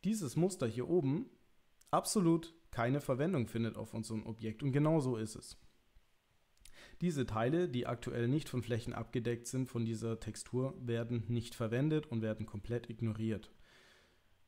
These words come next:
Wenn wir zum Beispiel diesen Bereich hier haben möchten und der soll aufgedruckt werden, dann müssen wir unser Objekt auch da drauflegen und dann wird er auch entsprechend angedruckt.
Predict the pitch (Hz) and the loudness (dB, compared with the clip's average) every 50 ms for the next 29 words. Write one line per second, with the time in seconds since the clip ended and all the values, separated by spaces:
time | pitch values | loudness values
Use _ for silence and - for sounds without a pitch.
0 | _ _ _ - - 117 117 110 113 113 110 110 - - - 117 113 110 104 - | _ _ _ -4 0 0 2 2 2 2 0 -2 -4 -4 -2 0 0 0 0 -2
1 | - 110 113 160 180 170 151 120 110 101 98 95 101 107 - - 131 139 175 226 | -4 -2 0 2 2 2 2 2 0 -2 -2 -2 -4 -4 -4 -2 0 0 0 0
2 | 247 214 - - - 113 113 110 113 113 113 120 135 - - - 196 - - 123 | -2 -6 -10 -8 -4 -2 0 2 2 2 0 -2 -4 -4 -2 -2 -2 0 0 0
3 | 113 104 120 120 135 160 151 127 127 123 123 - 175 180 180 - 117 - - 104 | 0 2 2 2 2 2 2 2 2 0 2 2 -2 -2 0 -2 -4 -4 -4 -8
4 | 98 - - - 110 113 123 160 202 226 220 185 170 160 - 175 160 135 120 127 | -10 -10 -6 -4 -2 -2 -2 -2 -4 -4 -6 -8 -8 -2 0 2 4 4 2 2
5 | 127 - 143 131 127 113 120 120 117 113 110 107 107 107 113 113 127 - - - | 0 0 0 0 0 0 0 0 0 0 -2 -2 -2 0 2 2 0 0 -4 -14
6 | - - _ - - _ - - - - - - - - 170 - - 147 139 139 | -20 -20 _ -20 -20 _ -20 -20 -20 -20 -20 -12 -4 -4 -4 -2 2 2 2 2
7 | 135 92 92 104 104 101 101 98 92 - - 98 - - - - - 120 110 - | 2 -2 -2 -2 -2 -4 -6 -6 -6 -6 -10 -14 -16 -18 -16 -8 -6 -4 -2 0
8 | 107 113 123 127 120 110 107 117 120 117 113 110 - 110 - - 104 - - - | 0 0 0 -2 -4 -6 -6 -6 -6 -6 -6 -8 -8 -8 -10 -12 -12 -12 -12 -12
9 | 98 98 - 131 - - - 110 - - - - - - - - - - | -12 -10 -10 -10 -10 -10 -10 -10 -10 -10 -12 -14 -14 -16 -18 -18 -20 -20